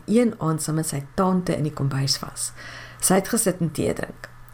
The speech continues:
En hy het by die stoof gestaan en gekyk hoe die teeketel kook. Hy was gefassineerd met die stoom wat by die ketel uitgekom het. Hy het 'n teelepel binne in die straal van die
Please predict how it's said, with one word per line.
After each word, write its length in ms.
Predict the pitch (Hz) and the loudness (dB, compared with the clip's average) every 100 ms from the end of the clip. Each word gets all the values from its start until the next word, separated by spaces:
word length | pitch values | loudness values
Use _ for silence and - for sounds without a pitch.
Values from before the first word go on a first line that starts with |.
| - - - - | -16 -16 -14 -2
En 140 | 165 156 | 0 4
hy 300 | 185 233 269 | 6 8 6
het 100 | 269 | 4
by 120 | 233 | 0
die 80 | 220 | 0
stoof 380 | - 202 185 180 190 | 0 2 2 2 -2
gestaan 480 | - - 160 156 - | -2 0 0 0 0
en 160 | 175 | 0
gekyk 540 | 175 - - 147 - - | -2 -6 -6 -6 -4 0
hoe 80 | 165 | 2
die 120 | 170 - | 2 2
teeketel 640 | 165 156 - 156 143 143 139 - | 4 4 2 0 0 -2 -6 -2
kook. 440 | - - - - - - - - - | -2 -2 -6 -12 -14 -18 -18 -12 -4
Hy 60 | 185 | 0
was 160 | 226 - | 2 2
gefassineerd 800 | 226 - - 220 175 175 196 196 | -2 0 0 2 2 2 2 0
met 160 | 175 165 | 0 0
die 80 | 160 | 0
stoom 640 | - - - 226 214 190 170 | -2 -2 2 4 4 4 -2
wat 140 | - | -4
by 80 | - | -8
die 80 | - | -6
ketel 320 | 156 156 - | -4 -4 -4
uitgekom 560 | - - - - - - | -6 -10 -12 -10 -8 -10
het. 160 | - - - - - - - | -12 -16 -14 -12 -12 -10 -2
Hy 80 | 185 | 0
het 160 | 180 | 0
'n 80 | 175 | -2
teelepel 600 | - 254 247 233 214 160 - | 4 6 6 6 2 -2 2
binne 300 | 147 175 220 220 | 4 6 8 6
in 60 | |
die 100 | 208 - | 4 2
straal 300 | 190 190 196 | 2 4 2
van 180 | 202 | 0
die 80 | 196 | 0